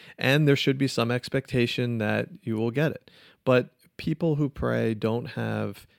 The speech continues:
Christians, believers, don't have, like, a higher success rate of healing than anybody else. Um, there's no evidence to show any of this is true. And I think that, like, the position that my pastor had, w-, you know, and the Calvinist position,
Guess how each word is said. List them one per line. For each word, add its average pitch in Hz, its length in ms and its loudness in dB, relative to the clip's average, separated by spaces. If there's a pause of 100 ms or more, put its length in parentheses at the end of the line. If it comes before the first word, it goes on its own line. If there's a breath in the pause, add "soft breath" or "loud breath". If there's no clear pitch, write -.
(100)
Christians, 110 540 0
believers, 107 500 0
don't 113 240 -2
have, 113 180 -4
like, 107 160 -2
a 104 100 -2
higher 110 360 0
success - 500 -6
rate 104 200 -2
of 95 80 0
healing 98 580 -2 (280 loud breath)
than 95 120 -4
anybody 104 460 2
else. 90 420 -4 (420 soft breath)
Um, 98 180 -6
there's 104 180 -4
no 117 140 2
evidence 107 520 -2
to 104 100 -6
show 107 180 -2
any 104 280 -4
of 95 120 -6
this 98 220 -6
is 92 100 -10
true. - 440 -4 (420 soft breath)
And 104 160 -2
I 104 40 0
think 117 280 -2
that, 104 200 0
like, 98 300 -4
the 113 340 -6
position 107 600 -6
that 95 120 -4
my 104 160 -4
pastor 101 420 -6
had, 95 260 -6
w-, 104 340 -12
you 113 120 -4
know, 101 40 -4
and 104 220 -2
the 101 40 -4
Calvinist 117 540 -4
position, 92 500 -8